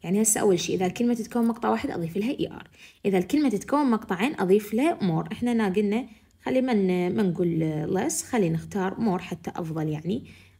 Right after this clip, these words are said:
less هي ممكن تصير، بس احنا هنا اريد انه الصفات اخليها اكثر. خلي اغير لون هنا.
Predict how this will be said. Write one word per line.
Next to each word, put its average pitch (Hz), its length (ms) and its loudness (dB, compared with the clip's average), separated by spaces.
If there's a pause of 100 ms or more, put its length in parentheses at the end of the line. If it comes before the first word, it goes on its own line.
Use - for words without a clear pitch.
less 359 260 6
هي 285 120 6
ممكن 349 340 4
تصير، 320 300 2
بس - 160 4
احنا 262 200 0
هنا 240 140 4
اريد 269 500 2
انه 208 240 2
الصفات 262 460 -2
اخليها 247 380 4
اكثر. - 460 -6 (680)
خلي 107 140 -10
اغير 165 240 -4
لون 220 220 -4
هنا. 165 200 -10